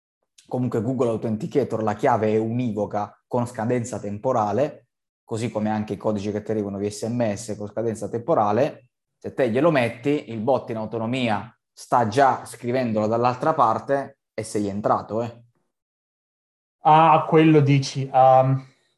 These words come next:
Speaker 1: Eh beh, secondo me sei entrato.
Speaker 2: Ma il codice, ah, è vero, perché non scade dopo un-, una sola volta, dopo un solo
Speaker 1: Eh,
Speaker 2: click.
Speaker 1: s-, scade
Speaker 2: Ah,
Speaker 1: nel
Speaker 2: scade
Speaker 1: tempo.
Speaker 2: nel tempo, è vero, allora, mm,
Speaker 1: Quindi presumo che la
Speaker 2: notifica
Speaker 1: vulnerabilità
Speaker 2: push
Speaker 1: sia
Speaker 2: sul telefono.
Speaker 1: stata,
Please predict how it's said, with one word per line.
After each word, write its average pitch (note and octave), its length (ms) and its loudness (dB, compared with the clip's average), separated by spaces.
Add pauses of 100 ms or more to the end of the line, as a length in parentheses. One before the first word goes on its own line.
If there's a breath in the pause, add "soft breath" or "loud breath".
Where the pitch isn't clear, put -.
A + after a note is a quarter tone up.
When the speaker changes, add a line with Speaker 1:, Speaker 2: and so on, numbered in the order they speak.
(140)
Speaker 1:
Eh B2+ 100 0
beh, B2 400 0 (1600)
secondo A#2+ 300 -2
me D3 40 2
sei C#3+ 200 2
entrato. A2+ 560 -2 (400)
Speaker 2:
Ma F3 160 2
il D#3+ 240 -2
codice, F#3+ 840 0
ah, A3+ 320 -2
è A3+ 80 0
vero, A#3+ 300 -2
perché A#3 260 -6
non G#3+ 160 -4
scade A3 400 -2
dopo A3 220 -2
un-, G3+ 260 -2
una F3+ 160 0
sola F#3 300 -2
volta, D#3 340 0
dopo D3 180 -8
un D3 100 -4
solo C#3+ 260 -2
Speaker 1:
Eh, D3+ 80 2
Speaker 2:
click. D3 200 2
Speaker 1:
s-, - 480 -10
scade F3 520 2
Speaker 2:
Ah, - 20 4
Speaker 1:
nel F#3 240 4
Speaker 2:
scade E3+ 280 4
Speaker 1:
tempo. F#3 180 2
Speaker 2:
nel C#3 160 0
tempo, F#3 500 4
è D3 140 2
vero, D#3+ 260 4
allora, D#3 800 4
mm, A#2+ 140 -6
Speaker 1:
Quindi D3 220 2
presumo C#3+ 420 2
che C#3+ 100 2
la C#3 140 6
Speaker 2:
notifica D#3 260 4
Speaker 1:
vulnerabilità D#3 460 2
Speaker 2:
push E3+ 80 0
Speaker 1:
sia C#3+ 160 0
Speaker 2:
sul C#3+ 180 -2
telefono. C3+ 180 2
Speaker 1:
stata, B2+ 580 -2